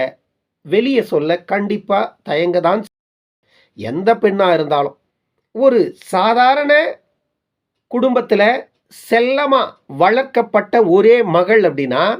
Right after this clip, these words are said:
இந்த காலகட்டத்துல எவ்வளவுதான் பெண்கள் வந்துட்டு வெளிப்படையாக இருந்தாலும் கூட சில விஷயங்களை பெற்றோர்களிடம் கூட சொல்ல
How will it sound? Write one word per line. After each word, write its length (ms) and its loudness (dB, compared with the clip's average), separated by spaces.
இந்த 480 -2
காலகட்டத்துல 800 0
எவ்வளவுதான் 680 2
பெண்கள் 400 2
வந்துட்டு 340 0
வெளிப்படையாக 800 0
இருந்தாலும் 460 2
கூட 160 2
சில 220 0
விஷயங்களை 600 0
பெற்றோர்களிடம் 840 0
கூட 160 -4
சொல்ல 360 -4